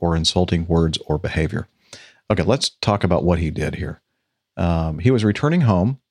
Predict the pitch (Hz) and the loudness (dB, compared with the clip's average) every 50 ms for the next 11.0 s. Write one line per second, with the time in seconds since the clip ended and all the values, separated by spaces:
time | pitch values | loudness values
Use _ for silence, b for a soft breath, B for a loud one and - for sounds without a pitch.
0 | _ - 98 92 - 98 87 - - 135 139 135 107 92 95 113 127 - b b | _ -4 -4 -2 -2 -2 -4 -2 0 0 2 4 4 2 2 0 -2 -4 b b
1 | b b b b b - 95 85 90 - - 117 117 - 127 117 113 - - 113 | b b b b b -2 0 0 0 0 0 -2 -2 0 0 0 0 0 2 2
2 | 107 101 95 90 95 104 - - - 90 90 85 78 92 101 110 110 92 85 82 | 4 4 4 4 4 2 0 0 -2 0 0 0 2 2 2 4 2 2 0 0
3 | - - 85 73 76 76 87 92 _ _ _ _ _ _ _ _ _ _ - - | -2 -2 -2 -2 -2 -2 -4 -6 _ _ _ _ _ _ _ _ _ _ -6 -4
4 | 82 78 76 76 - 87 90 - 90 82 82 82 82 82 - _ _ _ _ _ | -2 -2 0 0 0 0 0 0 0 0 2 0 0 -2 -4 _ _ _ _ _
5 | _ - - - 120 117 113 101 - 104 101 85 - - - - _ _ - - | _ -2 2 2 4 4 2 2 2 2 2 2 0 -4 -10 -16 _ _ -4 -2
6 | - - 85 80 80 - - - - _ _ b b b b b b b b b | 0 0 0 0 0 -2 -4 -6 -10 _ _ b b b b b b b b b
7 | b - 90 87 82 82 82 82 78 85 87 - 120 127 - 80 82 80 78 85 | b -2 0 0 2 2 2 2 2 0 0 2 0 2 2 2 0 2 0 0
8 | 87 - b b b b b b b - 90 85 82 82 78 - - 110 113 117 | -2 -4 b b b b b b b -2 0 0 0 0 -2 -2 -2 0 2 2
9 | 110 110 107 - 104 92 - 104 92 - - - 90 82 76 - - b b b | 2 2 2 0 0 0 2 2 0 0 0 0 0 0 0 -2 -4 b b b
10 | b b b - - 127 151 147 127 101 113 110 107 110 - 90 85 107 123 | b b b -2 0 2 4 4 4 4 2 2 2 0 0 0 0 0 -2